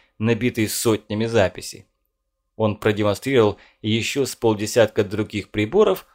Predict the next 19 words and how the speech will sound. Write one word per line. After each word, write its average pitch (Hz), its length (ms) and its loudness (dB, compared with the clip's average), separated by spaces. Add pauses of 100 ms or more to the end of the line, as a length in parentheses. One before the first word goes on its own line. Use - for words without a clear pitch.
(260)
потом, 247 320 -2
почесав 190 540 -4
в - 20 -8
затылке, 202 600 -2 (180)
стал 202 280 0
отыскивать 160 600 -2
японский 135 640 0
канал 113 380 2
видеоновостей. 110 1000 0 (460)
Наконец 208 520 -6
нашел, 202 440 -2 (320)
но 143 180 2
никак 147 480 2
не 117 60 -2
мог 143 260 0
отключить 117 480 -4
программу 113 460 4
автоматического 110 960 0
перевода. 120 680 -2